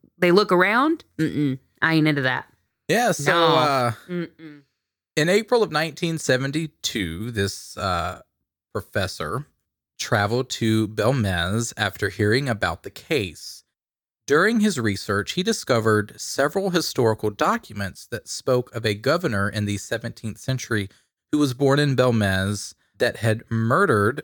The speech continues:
Speaker 2: five members of a local family. The whereabouts of the murders were vague, but believed to have been nearby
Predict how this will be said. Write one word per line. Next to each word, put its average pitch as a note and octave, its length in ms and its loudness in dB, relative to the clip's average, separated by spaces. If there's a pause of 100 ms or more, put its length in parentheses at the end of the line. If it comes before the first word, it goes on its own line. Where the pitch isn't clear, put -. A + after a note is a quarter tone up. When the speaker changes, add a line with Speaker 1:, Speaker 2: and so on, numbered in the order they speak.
Speaker 2:
five G#2+ 460 0
members A#2+ 840 2
of G2+ 240 0
a G#2 180 0
local F#2+ 380 -2
family. A#2 640 -4 (720)
The G#2 80 -4
whereabouts B2 540 2
of A2+ 60 -6
the A2+ 60 2
murders A2 440 2
were F#2+ 100 0
vague, C3+ 540 2
but A2 160 -4
believed G#2 380 -2
to - 100 -4
have G2+ 180 -6
been G2 480 2
nearby G#2+ 800 2